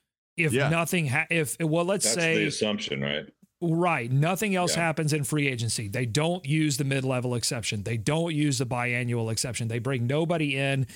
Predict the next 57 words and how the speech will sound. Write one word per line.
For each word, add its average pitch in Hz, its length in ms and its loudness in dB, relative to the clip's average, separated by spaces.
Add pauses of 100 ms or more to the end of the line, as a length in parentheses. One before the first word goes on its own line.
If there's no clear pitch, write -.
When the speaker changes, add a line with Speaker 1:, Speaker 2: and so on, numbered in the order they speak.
(140)
Speaker 2:
Hmm. 92 280 -4
Speaker 1:
and 147 440 2 (120)
they, 151 320 0
they 147 220 0
are 143 180 0
without 139 440 -2
Miles 143 320 0
Bridges 127 400 0
for 127 600 -2
next 131 480 -2
season. 104 520 -2 (460)
What, 139 440 0
what 151 240 2
are 160 60 2
we 147 120 0
talking 143 380 -2
about 131 260 -2
win 123 240 0
total 117 380 -2
wise? 110 400 -2
What 131 100 -2
are 131 60 0
we 131 80 0
talk-, 120 280 -4 (140)
uh, 143 140 -4
about 127 320 -4
play-in 131 600 0
probabilities? 117 1080 -4
Speaker 2:
Yeah, 151 160 2
we're 151 160 0
gonna 226 180 0
get 247 160 -4
to 170 80 -4
your 135 160 2
comments 113 500 0
and 87 120 0
questions 90 720 0
really 147 260 -2
throughout 98 400 0
the 107 80 -2
show, 113 300 0
probably 104 340 0
lean 95 300 -2
heavily 104 500 0
on 87 220 -2
you 101 200 0
guys 92 360 0
producing 90 500 -2
the 80 80 -2
show 82 220 -2
for 90 300 -2
us 87 200 -2
in 82 140 -2
the 71 100 -4
third 85 300 -2
segment. 117 440 -2
So 80 320 -2